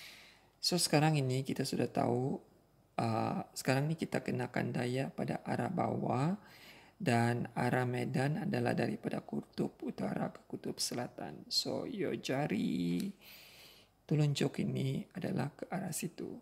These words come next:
sebab kutub utara ke kutub selatan. Dan sekarang ini daya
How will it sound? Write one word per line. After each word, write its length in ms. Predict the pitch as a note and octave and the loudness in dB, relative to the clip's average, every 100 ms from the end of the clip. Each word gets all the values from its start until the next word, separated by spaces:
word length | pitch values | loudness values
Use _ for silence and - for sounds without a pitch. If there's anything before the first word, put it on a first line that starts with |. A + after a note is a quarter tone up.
| - | -12
sebab 380 | - F3 - - - - - | -8 -4 -2 -4 -10 -20 -6
kutub 240 | F#3 - | -4 -2
utara 400 | E3+ - C3 B2+ | -4 -2 0 0
ke 160 | C#3 A2+ | -2 -6
kutub 320 | D3 - D3 | -8 -6 -6
selatan. 640 | - - A2 - A2+ A2 - - - - - - | -6 -6 -6 -6 -10 -10 -12 -16 -20 -20 -20 -10
Dan 160 | E3 C#3 | -4 -2
sekarang 480 | - D3 F#3 F3 | 0 2 2 2
ini 320 | F3 F3 F3 F#3 | 2 2 2 2
daya 640 | C#3+ D3 G#3 D3 C#3+ G#3+ | 0 0 0 0 0 -2